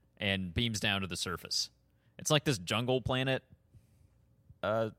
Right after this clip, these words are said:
sort of deal. And he goes to this isolated building.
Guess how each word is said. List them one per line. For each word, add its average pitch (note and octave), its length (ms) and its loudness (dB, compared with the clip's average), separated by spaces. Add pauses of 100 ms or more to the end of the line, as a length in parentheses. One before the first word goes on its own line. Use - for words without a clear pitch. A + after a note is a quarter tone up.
sort C3 260 2
of A#2 80 -4
deal. B2+ 360 2 (680)
And - 80 -4
he G#2 60 0
goes B2+ 680 4 (120)
to G2 300 0 (600)
this A2 260 -4
isolated A2 520 2
building. E2+ 340 -4